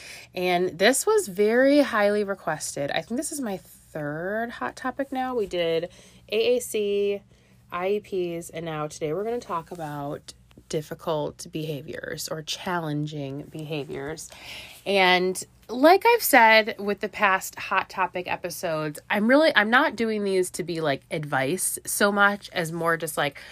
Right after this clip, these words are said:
this is our experience. I have gotten a lot of,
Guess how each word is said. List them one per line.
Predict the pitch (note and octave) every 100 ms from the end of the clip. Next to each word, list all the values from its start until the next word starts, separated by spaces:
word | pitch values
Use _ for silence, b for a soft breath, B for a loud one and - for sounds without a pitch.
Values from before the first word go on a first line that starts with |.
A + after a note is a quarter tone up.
| B B -
this | F3 E3+ -
is | D#3 D3+ -
our | A#3 B3 A#3+ A#3
experience. | - - G#3+ G3 G3 F#3+ F#3+ F#3 -
I | F3
have | E3 F3 F3+ F3
gotten | E3+ E3 E3+ D#3+ -
a | D#3+
lot | D#3+ D3+ D#3 -
of, | D#3+ D3+ D#3